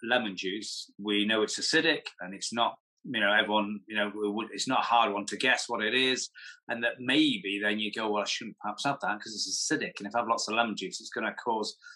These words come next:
problems in my diet." But actually, during the processing, um, of, and reaction to the body, we get an alkaline reaction, okay, with the body. So actually,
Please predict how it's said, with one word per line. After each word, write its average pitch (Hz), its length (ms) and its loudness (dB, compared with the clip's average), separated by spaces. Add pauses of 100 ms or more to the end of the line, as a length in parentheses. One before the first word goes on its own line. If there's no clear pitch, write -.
(220)
problems 107 460 0
in 104 60 -2
my 101 100 0
diet." 107 400 2 (640)
But 127 140 4
actually, 131 600 4 (120)
during 147 240 4
the - 60 -6
processing, 117 800 -2 (180)
um, 101 380 -4 (180)
of, 98 160 -4 (140)
and 104 180 -4
reaction 123 500 2
to - 140 -6
the 107 100 -4
body, 120 460 4 (240)
we 110 100 -6
get 131 220 0
an 110 80 0
alkaline 110 640 2
reaction, 107 560 0 (500)
okay, 101 320 -2
with 101 140 0
the 95 80 -6
body. 95 360 2
So 113 260 0
actually, 107 460 0